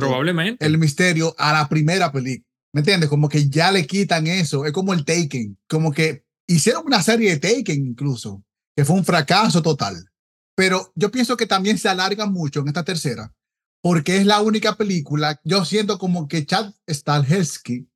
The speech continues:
Speaker 2: se puso a ver películas clásicas
Speaker 1: Ujú.
Speaker 2: y quiso hacerse una paja mental en esta película, porque hay muchísimos homenajes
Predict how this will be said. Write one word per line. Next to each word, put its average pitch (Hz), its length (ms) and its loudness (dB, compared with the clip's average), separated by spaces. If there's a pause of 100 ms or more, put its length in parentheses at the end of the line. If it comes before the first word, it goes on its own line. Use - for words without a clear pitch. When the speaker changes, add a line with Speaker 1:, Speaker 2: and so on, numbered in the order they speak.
(240)
Speaker 2:
se 170 120 4
puso 220 560 2
a 160 140 4
ver 202 180 2
películas 233 460 2
clásicas 143 840 -2
Speaker 1:
Ujú. 139 320 -4
Speaker 2:
y 160 140 0
quiso 180 680 2
hacerse 165 540 0
una 170 220 -4
paja 180 260 2
mental 151 460 0 (120)
en 143 120 -2
esta 143 200 0
película, 139 440 -2
porque 147 260 -2
hay 165 100 0
muchísimos 151 1160 0 (560)
homenajes 156 920 2